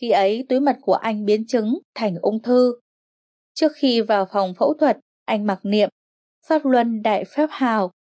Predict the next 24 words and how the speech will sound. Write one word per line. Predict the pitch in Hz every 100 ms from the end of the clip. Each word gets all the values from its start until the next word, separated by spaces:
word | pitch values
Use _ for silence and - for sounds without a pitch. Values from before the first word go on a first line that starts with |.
| _ -
chân | 302 294 277 277
thiện | 247 185 196
nhẫn | 220 285
hào." | 285 254 226 185 185 _ _ _ _ _ _ -
Kết | 277 269
quả | 262 220 185
là | 185
cuộc | 202 185
phẫu | 220
thuật | 262 277 -
rất | - 285 294
suôn | - 226
sẻ. | 214 240 208 180 _ _ _ _ _ _ -
Anh | 226 220
nói | 208 196 240
anh | 254
không | 285 262 262
cảm | 226 185
thấy | 208 220
đau, | 247 254 262 262 _ _ _ -
ngủ | 254 185
thẳng | 180 214 190 185
một | 185
giấc. | 180 294